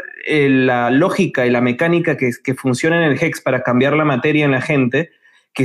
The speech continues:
no sé si es su fuerza de voluntad o algo que ha hecho que ella se cambie y se modifique a sí misma para ser capaz de atravesarlo, porque en teoría el Hex rojito ya era inate-, inatravesable, ¿no?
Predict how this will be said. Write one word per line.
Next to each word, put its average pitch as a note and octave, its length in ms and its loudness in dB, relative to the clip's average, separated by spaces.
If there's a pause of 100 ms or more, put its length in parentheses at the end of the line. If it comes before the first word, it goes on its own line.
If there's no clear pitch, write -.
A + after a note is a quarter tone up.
no E3+ 140 0
sé A3 140 0
si B3 100 0
es A3+ 60 0
su F#3 120 0
fuerza F3+ 360 0
de G#3 60 2
voluntad D#3 760 2
o C#3 100 4
algo F3 360 2
que C#3+ 120 -2
ha C3+ 60 2
hecho E3+ 380 0
que D3 180 0
ella E3 200 2
se D#3+ 200 -4
cambie F3+ 560 2
y D3+ 60 2
se C#3+ 120 -4
modifique B2+ 580 0
a D3 60 0
sí D#3+ 140 0
misma E3 300 2
para B2 160 -2
ser D3+ 200 -2
capaz E3 280 -2
de E3 60 2
atravesarlo, A#2+ 680 0
porque B2 140 -4
en B2 80 -2
teoría D#3+ 460 2 (300)
el B2+ 160 0
Hex E3+ 180 0
rojito D#3+ 600 0
ya C#3+ 180 2
era D3+ 220 2
inate-, B2+ 380 2
inatravesable, A#2+ 840 0
¿no? C3+ 200 -6